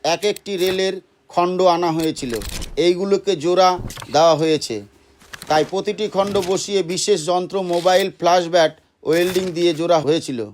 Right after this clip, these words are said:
তারপর বিভিন্ন তাপমাত্রা তা পরীক্ষা করা হয়েছিল। পণ্যবাহী ট্রেন বা মেল এক্সপ্রেস ট্রেন যখন চলাচল করে তখন রেল লাইনের ওপরে তার ভার অনেক বেশি। রেল পরিষেবা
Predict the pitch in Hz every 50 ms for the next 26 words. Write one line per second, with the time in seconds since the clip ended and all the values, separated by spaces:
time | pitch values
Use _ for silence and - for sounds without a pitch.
0 | _ _ - 160 175 185 185 190 220 214 190 185 190 170 190 202 202 202 202 -
1 | 190 180 175 - 180 185 180 - - 190 185 190 190 175 _ _ _ _ _ _
2 | _ - 160 170 - - 175 180 185 180 - 202 175 151 185 170 170 170 165 165
3 | 160 - - - - 151 165 156 - - 135 117 110 98 92 - - - - -
4 | _ _ - 147 165 180 185 185 180 190 180 175 190 185 - - 180 180 180 190
5 | 190 _ _ _ _ - - 147 151 143 147 156 170 185 185 190 190 - _ _
6 | _ - - 147 165 151 - - - 170 185 190 180 - - - - _ _ _
7 | _ _ _ - - 175 180 180 185 185 175 165 151 160 160 - 180 180 175 -
8 | 170 170 170 170 - 185 180 175 - 170 156 147 143 147 165 156 156 170 170 156
9 | 151 151 - _ _ - - 135 165 175 175 175 175 180 180 180 180 175 180 175
10 | 175 - 180 175 170 170 170 - - - _ _ _ - 160 156 156 156 156 _
11 | _ _ _ _ - - - - 117 147 165 175 185 170 165 165 170 160 139 143
12 | 147 - - - 107 101 104 _ _ _ _ _ _ _ - 143 170 185 180 -
13 | 202 208 196 - 208 196 202 196